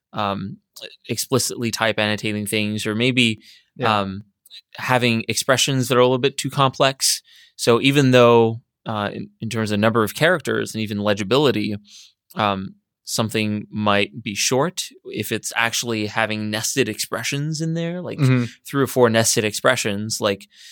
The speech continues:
Speaker 1: you know, say an auto closure within a dictionary body, like, it might read n-, nicer than how I'm probably explaining it, but, uh, the compiler starts to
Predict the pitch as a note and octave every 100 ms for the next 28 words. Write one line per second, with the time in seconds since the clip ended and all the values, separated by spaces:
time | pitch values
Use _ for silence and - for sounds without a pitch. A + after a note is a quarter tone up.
0 | - _ - G#2+ G#2+ - G#2+ G#2 G#2 G#2
1 | G#2+ G#2 G2+ B2+ B2 - A#2+ G#2+ A2+ G#2+
2 | A2 G#2 A2 G#2 - G#2+ G#2 G#2 G#2+ G#2
3 | G#2 G2+ G2+ C3+ - C#3+ C3 D3+ - A#2+
4 | C#3+ A3+ C3+ - _ _ - C3 C3 B2+
5 | B2 A#2+ C3+ A#2+ G#2+ G#2 G2+ - - -
6 | - A#2 A2 G#2 G2+ B2+ G#2+ G#2 - G3
7 | G3+ A2+ A2 - - - A2+ G#2+ G2+ -
8 | - G#2 G2 - G#2+ A2 A2 G#2+ A2 A2
9 | G2+ - G#2 - - G2 -